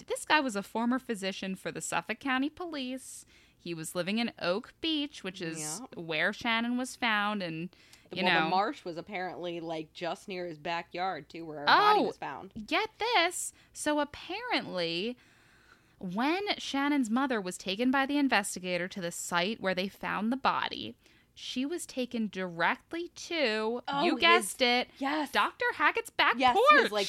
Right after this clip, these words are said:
Speaker 2: balcony to overlook the marshlands.
Speaker 1: Yes, so they literally took her to, here's his back porch, and, "Hey, look over there and you'll see where your daughter was
Speaker 2: Yeah.
Speaker 1: viciously murdered and left to die."
Speaker 2: Yeah.
Speaker 1: Like, what?
Speaker 2: Yeah. Well,
Speaker 1: Why?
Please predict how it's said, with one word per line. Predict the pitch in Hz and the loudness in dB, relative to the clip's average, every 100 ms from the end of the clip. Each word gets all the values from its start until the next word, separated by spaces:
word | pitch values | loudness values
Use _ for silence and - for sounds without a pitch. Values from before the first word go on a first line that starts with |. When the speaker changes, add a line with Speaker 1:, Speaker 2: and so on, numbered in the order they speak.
| - | 2
Speaker 2:
balcony | 202 233 - 220 180 | 2 2 0 -2 0
to | 170 170 - | -2 -4 -2
overlook | 208 196 196 202 - | -2 -2 -4 -6 -6
the | 202 | -6
marshlands. | 196 190 220 - 180 156 151 165 | -4 -4 -4 -6 -8 -8 -10 -10
Speaker 1:
Yes, | 214 233 415 508 | -6 -2 2 0
so | - 294 | 0 -2
they | 294 294 | 0 -2
literally | 233 220 269 339 370 370 | -4 -4 -2 -2 -4 -6
took | - 285 | -8 -6
her | 269 | -6
to, | 262 - 233 220 220 - | -6 -4 -4 -6 -10 -12
here's | 214 214 269 | -6 -6 -4
his | 302 269 | -6 0
back | 240 262 | 0 -2
porch, | - 208 190 - - - - _ | -6 -4 -4 -6 -16 -20 -20 _
and, | 233 240 - | -2 0 0
"Hey, | 262 403 370 233 | 4 4 4 2
look | 180 202 285 | -2 -2 0
over | 330 302 | 2 2
there | 311 285 | 4 4
and | 247 | 2
you'll | 214 | 0
see | - 226 | -2 -2
where | 214 | 2
your | 196 | 2
daughter | 196 190 185 | 4 4 6
was | 180 | 2
Speaker 2:
Yeah. | 170 | 2
Speaker 1:
viciously | 170 175 175 170 | 0 0 -4 -2
murdered | 156 151 151 151 | 0 0 -2 -2
and | 156 | -2
left | 151 - | -2 -4
to | - | -8
die." | - - - - | -8 -8 -14 -16
Speaker 2:
Yeah. | 185 165 147 | -8 -4 2
Speaker 1:
Like, | 269 262 247 | 4 2 -2
what? | - 185 175 180 240 523 - - - | -6 -8 -6 4 6 6 4 -6 -10
Speaker 2:
Yeah. | 180 160 135 - - | -8 -6 -6 -10 -10
Well, | 190 226 311 571 523 | 2 6 6 6 4
Speaker 1:
Why? | 170 156 | 2 -2